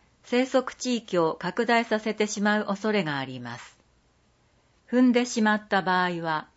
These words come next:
その場で落とすなどして、生息地域の拡大を防止しましょう。問い合わせ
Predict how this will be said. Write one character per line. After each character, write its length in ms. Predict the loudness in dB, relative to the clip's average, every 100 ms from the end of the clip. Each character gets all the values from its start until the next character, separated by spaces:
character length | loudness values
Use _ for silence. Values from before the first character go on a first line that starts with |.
| _ _
そ 140 | -2
の 140 | 2 2
場 140 | 2
で 200 | 2 2 0
落 100 | 0
と 100 | 0
す 160 | 2
な 160 | 0 0
ど 140 | -2
し 120 | -6
て、 320 | -10 -8 -8 -8 _ _ _
生 280 | 0 2 2
息 280 | 0 -4 -4
地 220 | -2 -2
域 180 | 0 -2
の 140 | -2
拡 320 | -2 0 0
大 300 | 2 2 2
を 220 | 2 0 -2
防 180 | 0 0
止 160 | -2 -6
し 160 | -4
ま 160 | -4 -6
し 180 | -6 -6
ょ 280 | -6 -10 -18 _ _ _ _ _ _ _ _ _ _
う。 20 | -2
問 180 | 2
い 60 | 2
合 100 | 2
わ 160 | 0 -4
せ 340 | -6 -8